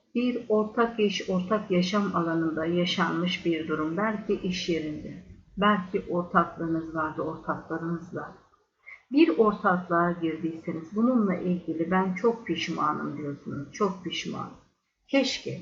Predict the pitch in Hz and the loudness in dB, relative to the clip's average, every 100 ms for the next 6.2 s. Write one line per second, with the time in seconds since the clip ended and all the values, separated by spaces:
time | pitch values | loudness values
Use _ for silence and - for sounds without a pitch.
0 | - 208 185 180 160 - 156 165 170 165 | 2 4 4 2 -2 -2 -4 -4 -4 -4
1 | 139 143 - 156 143 131 - - _ _ | -4 -6 -2 -2 -2 -6 -8 -10 _ _
2 | - 185 180 175 175 - 160 156 143 147 | -6 4 6 6 2 -2 -2 -2 -4 -6
3 | 135 - 143 - 233 226 190 - - _ | -8 -8 -10 0 2 2 0 -6 -18 _
4 | _ - - _ _ 208 262 302 - 208 | _ -20 -20 _ _ -2 0 0 2 2
5 | 185 180 170 165 - 170 160 - 151 139 | 4 6 4 2 -2 -2 -2 -4 -4 -4
6 | 151 160 | -4 -4